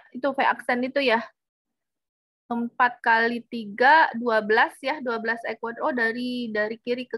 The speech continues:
kanan nulisnya ya. Dua belas X kuadrat, kemudian turun dari sembilan puluh enam X kuadrat, seratus sembilan puluh dua X.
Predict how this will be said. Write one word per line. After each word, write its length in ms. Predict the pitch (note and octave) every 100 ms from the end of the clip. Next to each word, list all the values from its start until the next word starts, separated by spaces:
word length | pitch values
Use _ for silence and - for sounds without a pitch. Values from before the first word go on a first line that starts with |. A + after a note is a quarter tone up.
| -
kanan 320 | A3 B3+ D4
nulisnya 480 | A#3+ C4+ D#4+ - D4+
ya. 160 | G3 G3+ - - -
Dua 320 | - B3 A#3+
belas 400 | A3+ A#3+ A#3 A#3
X 320 | - - - -
kuadrat, 560 | A3 A3 G#3+ B3 D#4+ - - _
kemudian 720 | A#3+ A#3+ A#3 A3+ B3 B3+ C4
turun 320 | B3+ A#3+ A#3 A#3
dari 320 | A3+ A#3 A#3+ B3
sembilan 640 | A#3+ A#3+ A#3 A3+ A3+ A#3
puluh 240 | A#3+ A#3 A3+
enam 240 | A3+ A3
X 80 | A#3
kuadrat, 400 | A3 A3 D4 D#4+
seratus 480 | - A3+ A#3 B3 -
sembilan 320 | A#3 A3+ A3+
puluh 240 | A3+ A3
dua 240 | A3 G#3+ -
X. 400 | - D4+ F4+